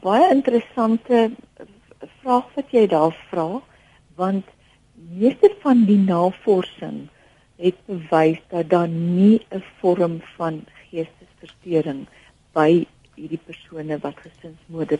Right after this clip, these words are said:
pleeg betrokke is nie. Daar kan wel depressie wees wat nie hanteer, eh, of behandel word nie, wat kan aanleiding gee daarna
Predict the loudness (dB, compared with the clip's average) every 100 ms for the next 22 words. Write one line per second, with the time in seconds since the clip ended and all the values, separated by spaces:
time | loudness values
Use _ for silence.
0 | -4 -2 -2 -2 -12 -14 -10 -10 -8 -8
1 | -6 -8 -10 -20 -20 -20 _ _ -20 -20
2 | _ _ -2 -2 -2 -6 -6 -6 -2 2
3 | 4 4 4 2 0 _ 2 2 2 0
4 | -2 0 2 2 2 -4 -4 -4 -6 -14
5 | -2 -2 0 -4 -6 _ _ 6 8 8
6 | 4 -6 _ _ _ _ -20 -16 -4 -2
7 | -2 0 -2 -4 _ -8 -8 -4 -2 2
8 | 2 2 0 -2 -2 -8 _ -14 -12 -12
9 | -14 -20 -20 _ -12 -10 -10 _ -20 -20
10 | -12 -8 -4 -2 -2 -4 -10 -8 -2 -2
11 | -2 -4 -8